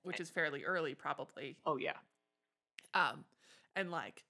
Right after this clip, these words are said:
Speaker 2: Do
Speaker 1: do
Speaker 2: snack
Speaker 1: that,
Speaker 2: time.
Speaker 1: snack time, after school, all of that stuff.
Speaker 2: And talk about our feelings.
Speaker 1: Yeah.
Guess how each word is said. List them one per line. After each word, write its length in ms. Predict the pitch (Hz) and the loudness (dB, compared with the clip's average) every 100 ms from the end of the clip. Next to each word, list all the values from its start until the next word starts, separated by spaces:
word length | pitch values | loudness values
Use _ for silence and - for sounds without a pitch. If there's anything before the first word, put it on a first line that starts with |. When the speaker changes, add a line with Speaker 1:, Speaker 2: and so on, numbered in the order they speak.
| _ - | _ -8
Speaker 2:
Do 100 | 151 | -6
Speaker 1:
do 60 | |
Speaker 2:
snack 260 | 190 214 220 | 4 6 8
Speaker 1:
that, 100 | 214 | 8
Speaker 2:
time. 320 | 208 196 190 | 6 4 4
Speaker 1:
snack 240 | 220 190 - | 8 8 8
time, 300 | 190 170 156 | 2 2 0
after 240 | 165 - | -2 -4
school, 380 | 170 180 160 151 | -8 -4 -2 0
all 160 | 160 143 | 0 0
of 80 | 135 | 0
that 200 | 139 - | -4 -6
stuff. 240 | - - 277 | -12 0 2
Speaker 2:
And 160 | 359 | 6
talk 200 | 381 381 | 6 6
about 180 | 370 339 | 6 4
our 100 | 311 | 2
feelings. 440 | 302 403 - - 453 | 4 4 4 2 8
Speaker 1:
Yeah. 140 | - | 10